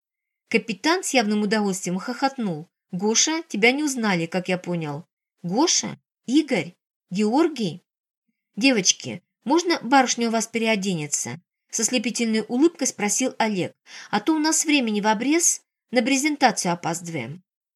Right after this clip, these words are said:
Продавщица в этой жизни всего навидалась.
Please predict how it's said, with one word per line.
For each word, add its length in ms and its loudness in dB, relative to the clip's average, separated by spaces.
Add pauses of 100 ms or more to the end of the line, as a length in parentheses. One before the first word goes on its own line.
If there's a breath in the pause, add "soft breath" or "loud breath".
(280)
Продавщица 680 0
в 60 0
этой 220 0
жизни 500 -2 (160)
всего 380 2
навидалась. 800 -2